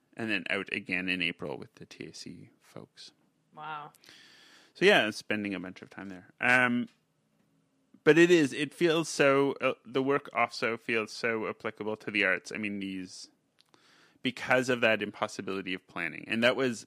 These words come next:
Speaker 1: part of the Alice in Wonderland, was, like, we wanted a mystery, how we got to Alice in Wonderland for, through the Looking Glasses. We want a mystery that didn't have an answer.
Speaker 2: Hmm.
Speaker 1: We didn't, like,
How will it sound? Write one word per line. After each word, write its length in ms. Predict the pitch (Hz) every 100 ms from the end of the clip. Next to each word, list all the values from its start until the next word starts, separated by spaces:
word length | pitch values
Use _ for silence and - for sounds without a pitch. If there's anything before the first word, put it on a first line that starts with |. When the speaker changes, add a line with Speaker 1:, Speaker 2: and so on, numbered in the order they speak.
| -
Speaker 1:
part 160 | 117
of 100 | 110
the 80 | 107
Alice 240 | 98 107
in 60 | 139
Wonderland, 560 | 196 170 127 117 110 -
was, 220 | 113 110
like, 120 | 104 -
we 100 | 117
wanted 400 | 110 107 113 110
a 60 |
mystery, 680 | 107 101 - 123 110 107 101 _ _ - - _
how 100 | -
we 80 | 113
got 160 | 113 110
to 60 | 104
Alice 260 | 104 -
in 100 | 151
Wonderland 500 | 127 139 113 98 98 -
for, 180 | 104 101
through 240 | - 107
the 80 | 110
Looking 240 | 135 127
Glasses. 340 | 104 95 107 110
We 120 | 123
want 160 | 135
a 40 | 139
mystery 360 | 135 - 135
that 160 | 107 107
didn't 260 | 107 107 - - - -
have 400 | - 110 110 - _
an 120 | -
answer. 520 | 98 87 - 151 190 208 _ _ _ _ _ _ _ _ _ _ _
Speaker 2:
Hmm. 240 | 170 160 160 _ _ _ -
Speaker 1:
We 140 | 131
didn't, 380 | 120 120 120 120 -
like, 280 | 113 110 104